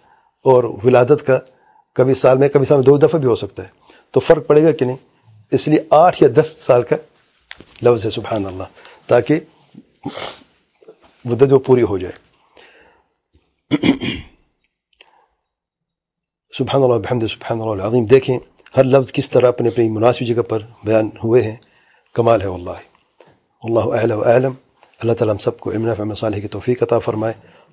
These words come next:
قرآن اور سنت کو صحیح سمجھنے اور منہج سلف الصالحین پر چلنے کی توفیق عطا فرمائے، اور ہر وبا، فتنہ و شر اور فساد سے محفوظ فرمائے۔ آمین رب العالمین۔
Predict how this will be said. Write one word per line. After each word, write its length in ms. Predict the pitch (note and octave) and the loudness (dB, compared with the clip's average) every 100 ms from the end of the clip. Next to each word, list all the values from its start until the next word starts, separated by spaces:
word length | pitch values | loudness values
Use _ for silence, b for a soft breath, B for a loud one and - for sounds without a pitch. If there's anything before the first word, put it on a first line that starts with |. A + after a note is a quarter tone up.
| - | -6
قرآن 340 | B2+ - C3 B2 | -2 2 2 2
اور 80 | |
سنت 380 | G#2 B2+ A#2 A#2 | -2 -4 -4 -6
کو 140 | - G#2 | -10 -16
صحیح 340 | - A#2+ A#2+ | -6 -4 -4
سمجھنے 400 | - G#2 A2 A#2+ | -6 -6 -4 -4
اور 160 | A#2 G#2 | -6 -8
منہج 260 | A2 G#2+ | -8 -8
سلف 400 | - G#2+ G#2+ A#2 | -8 -10 -8 -10
الصالحین 520 | G#2+ - A2 G2+ B2 G2+ b b b b - | -8 -4 -4 -2 -4 -4 b b b b -14
پر 80 | - | -6
چلنے 280 | B2 A2+ | -2 -2
کی 100 | G#2 | -4
توفیق 360 | G2+ G#2 B2+ A#2+ | -8 -6 -6 -6
عطا 160 | A2+ G#2+ | -6 -6
فرمائے، 380 | A2 G2+ G#2 G2+ _ b b b _ _ _ _ _ | -6 -8 -8 -12 _ b b b _ _ _ _ _
اور 120 | A#2+ A2+ | 0 2
ہر 160 | A#2+ | 2
وبا، 380 | A#2 G#2+ G#2 A#2 | 2 0 0 0
فتنہ 320 | G2+ A#2+ - | 0 -6 -6
و 60 | G2+ | -6
شر 240 | - A#2 - - | -4 -4 -6 -16
اور 100 | G2 | -16
فساد 280 | G#2 - A2 | -12 -6 -6
سے 140 | - | -6
محفوظ 320 | G2 F#2+ B2 G#2 | -12 -8 -8 -6
فرمائے۔ 340 | G#2+ G#2 G#2 b b b b b | -8 -6 -8 b b b b b
آمین 240 | A#2+ A#2+ A2 | -4 -2 -2
رب 180 | G2+ F#2+ | -4 -6
العالمین۔ 440 | F#2+ G#2 G2+ | -8 -6 -8